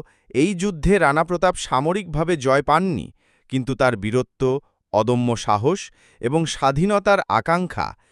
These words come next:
ইতিহাসে কিংবদন্তি হয়ে আছে। যুদ্ধের সময় তার বিখ্যাত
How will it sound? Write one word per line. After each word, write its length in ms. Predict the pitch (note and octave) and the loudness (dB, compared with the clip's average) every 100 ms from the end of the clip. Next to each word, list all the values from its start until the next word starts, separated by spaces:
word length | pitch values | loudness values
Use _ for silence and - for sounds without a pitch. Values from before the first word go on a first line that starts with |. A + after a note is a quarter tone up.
| _ | _
ইতিহাসে 500 | - C3 C#3+ D3+ D3 E3 | -8 -4 0 0 -2 -6
কিংবদন্তি 760 | E3 F3+ F#3 D3+ C#3+ C#3+ C3 | -4 -4 2 4 4 0 -2
হয়ে 220 | A2 G#2 F2+ | 0 2 2
আছে। 280 | D#2 - - _ _ _ _ _ _ - | -2 -8 -16 _ _ _ _ _ _ -14
যুদ্ধের 460 | G2 A#2+ G2 B2 | -6 -6 -2 -2
সময় 400 | A2+ - A#2+ D3 G3+ _ _ _ - | -2 -4 0 -2 -4 _ _ _ 2
তার 140 | C#3+ B2+ | 2 2
বিখ্যাত 460 | D#3 - - A3 | -2 -4 -2 2